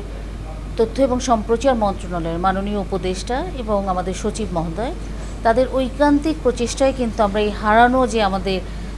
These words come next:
বিটিভির যে একটা সিগনেচার প্রোগ্রাম, সেটা আবার আমরা ফিরে পেয়েছি। এটা actually একটি মেধা অন্বেষণের প্রোগ্রাম।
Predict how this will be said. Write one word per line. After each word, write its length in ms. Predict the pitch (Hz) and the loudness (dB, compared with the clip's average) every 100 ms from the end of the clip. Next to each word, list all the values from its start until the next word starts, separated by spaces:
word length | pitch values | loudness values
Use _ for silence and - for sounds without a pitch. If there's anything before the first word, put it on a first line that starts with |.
| - | -4
বিটিভির 380 | 226 247 233 240 | -4 -2 -2 0
যে 100 | 220 | 2
একটা 180 | 214 233 | 0 0
সিগনেচার 580 | - 233 240 269 277 240 214 | -2 0 4 4 4 2 2
প্রোগ্রাম, 340 | 180 202 277 - - - - - - | 0 2 0 0 -8 -10 -10 -6 -2
সেটা 200 | 233 226 | 4 4
আবার 160 | 202 220 | 6 4
আমরা 200 | 202 196 196 | 4 2 0
ফিরে 180 | 208 175 170 | 0 -2 -2
পেয়েছি। 420 | 156 147 - - - - - - - - - | -4 -4 -6 -8 -8 -10 -10 -10 -8 -8 -6
এটা 200 | 226 254 285 - - 247 | -2 2 2 2 -2 -4
actually 340 | 247 285 285 | 0 0 2
একটি 120 | 285 294 | 2 2
মেধা 320 | 233 220 247 | 2 0 2
অন্বেষণের 640 | 226 202 214 214 226 208 190 | 2 2 0 0 0 -2 -2
প্রোগ্রাম। 300 | 156 151 | -4 -2